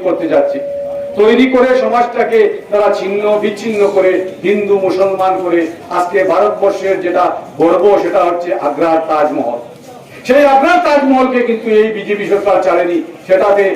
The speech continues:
সেটার নিচে নাকি মন্দিরে, কোনো মন্দির ছিল, ঐতিহাসিক পুরানো মন্দির ছিল এবং এটাকে খনন করার জন্য কিন্তু এই বিজেপি সরকার কিন্তু সুপ্রিম কোর্টে কেস ধার্য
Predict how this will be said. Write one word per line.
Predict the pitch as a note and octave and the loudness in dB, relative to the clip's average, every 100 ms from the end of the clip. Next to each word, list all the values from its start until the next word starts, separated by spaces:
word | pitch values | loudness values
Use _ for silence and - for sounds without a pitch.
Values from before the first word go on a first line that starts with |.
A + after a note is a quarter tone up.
| - - | -6 -4
সেটার | G3+ A#3 A3 G3+ | 0 2 2 0
নিচে | G3+ G#3 | 0 0
নাকি | - G3+ F#3+ | 0 0 2
মন্দিরে, | E4 F3 G3+ G3+ G3 - - E3 | 2 4 4 4 4 -2 -8 -6
কোনো | G3 F#3 F3 | -2 0 2
মন্দির | F3 G3 G3+ | 2 2 -2
ছিল, | F#3 E3+ | 0 2
ঐতিহাসিক | E3 E3 D#3 D3+ C#3 | 4 4 0 -2 -2
পুরানো | D#3 D#3 D#3 D3 | 0 2 2 2
মন্দির | C#3+ D#3 D3 | 0 0 -2
ছিল | C#3+ B2 - - | -4 -6 -8 -2
এবং | G#3+ B3+ B3 | 0 2 2
এটাকে | C4 C4 - | 2 0 0
খনন | A#3 D4+ D4+ | 2 4 4
করার | C#4 C4 C4 | 2 2 0
জন্য | A#3+ A#3 A3+ | -2 -2 -2
কিন্তু | A3 A#3 A3+ - - B3+ | 0 2 2 0 0 4
এই | D4 C4+ | 6 6
বিজেপি | B3+ B3+ B3 A#3 | 4 2 2 2
সরকার | A3+ A#3 A3+ | 2 2 0
কিন্তু | A3 A3+ G3+ - - - | -2 -4 -4 -6 -14 -2
সুপ্রিম | G3+ A#3 A3+ G#3+ | 0 4 4 6
কোর্টে | G3+ G#3 | 4 4
কেস | A3 A3 | 2 4
ধার্য | G#3+ G3+ | 2 2